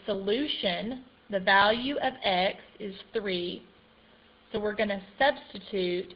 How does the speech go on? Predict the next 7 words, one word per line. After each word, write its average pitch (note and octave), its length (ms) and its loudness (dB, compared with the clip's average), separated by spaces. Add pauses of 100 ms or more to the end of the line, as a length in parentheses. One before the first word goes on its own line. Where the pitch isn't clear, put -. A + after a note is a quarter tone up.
the F#3+ 100 0
value G3+ 680 0
of A3+ 160 -4 (140)
X F3+ 340 -2 (1500)
that F#3 160 -4
we C4+ 300 0
found F#3 340 -4